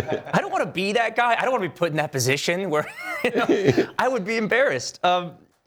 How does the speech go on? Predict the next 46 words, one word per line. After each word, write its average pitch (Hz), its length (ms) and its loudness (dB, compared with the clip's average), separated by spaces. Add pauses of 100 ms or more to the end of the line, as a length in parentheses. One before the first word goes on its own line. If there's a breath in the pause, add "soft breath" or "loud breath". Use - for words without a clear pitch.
and 196 140 2
truly, 285 320 0
I 160 80 2
plan 220 320 0
on 151 160 2
doing 135 320 4
this: 143 300 2
entertaining, 123 600 -2
singing, 135 440 -6
acting, 110 480 -6 (640 soft breath)
getting 143 260 2
to, 131 160 2
you 120 160 0
know, 123 80 4
I 127 60 0
live 139 180 0
a 110 80 0
fantastic 135 720 -2
life 139 200 0
and 123 80 -10
have 117 100 -4
the 123 60 -4
coolest 170 280 0
jobs 139 240 0
in 120 60 -10
the 117 60 0
world. 117 380 4
I 160 60 -4
wanna 302 140 0
do 156 160 4
it 147 60 -2
for 139 80 -6
the 139 40 -2
rest 143 200 0
of 120 60 -2
my 95 80 0
life. - 300 -8 (520)
And 135 240 0
I 139 120 0
just 220 520 -2
could 156 200 2
never 180 360 2
see 180 260 4
a 156 60 4
situation 131 760 2
where 110 360 4